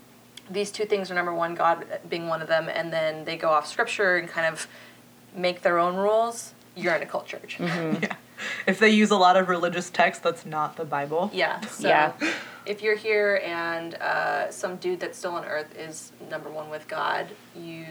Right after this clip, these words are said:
Speaker 1: should probably question what you're doing with your life.
Speaker 2: Mm-hmm.
Speaker 1: Because that's
Speaker 3: Considering that, like, divine ri-, what is the divine right to rule? Like, um,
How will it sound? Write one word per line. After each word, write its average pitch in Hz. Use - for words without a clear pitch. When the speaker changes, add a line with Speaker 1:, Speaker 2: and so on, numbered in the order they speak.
Speaker 1:
should 160
probably 156
question -
what -
you're -
doing 85
with -
your -
life. -
Speaker 2:
Mm-hmm. 151
Speaker 1:
Because -
that's -
Speaker 3:
Considering 175
that, 160
like, 170
divine 160
ri-, 147
what 180
is 165
the 165
divine 160
right 160
to 165
rule? 156
Like, 151
um, 151